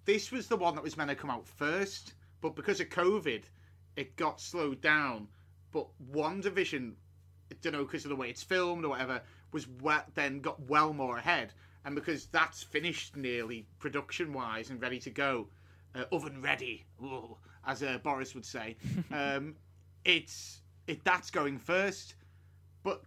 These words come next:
Speaker 1: the fact that this was gonna be the first step forward is weird. And the last time that they, something like this happened, it was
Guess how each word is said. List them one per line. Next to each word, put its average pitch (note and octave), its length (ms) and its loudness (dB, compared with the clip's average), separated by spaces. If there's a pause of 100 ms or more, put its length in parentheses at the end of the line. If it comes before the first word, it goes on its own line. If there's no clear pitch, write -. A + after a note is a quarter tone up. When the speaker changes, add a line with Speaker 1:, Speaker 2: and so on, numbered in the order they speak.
Speaker 1:
the F3+ 140 2
fact G3 320 0
that - 160 -2
this F3 260 2
was E3+ 140 -6
gonna F3+ 160 -2
be F3 80 4
the E3 80 -2
first D3+ 340 -2
step - 240 -4
forward D3+ 560 0 (1080)
is D3+ 260 -2
weird. D#3 400 2
And D#3 140 0
the C#3+ 60 -4
last F3+ 280 2
time F#3+ 300 2
that F3+ 160 -4
they, D#3 180 -2 (340)
something F#3 300 -4
like E3 180 0
this F#3+ 220 2
happened, E3 400 -2
it D3 60 -2
was E3 140 -8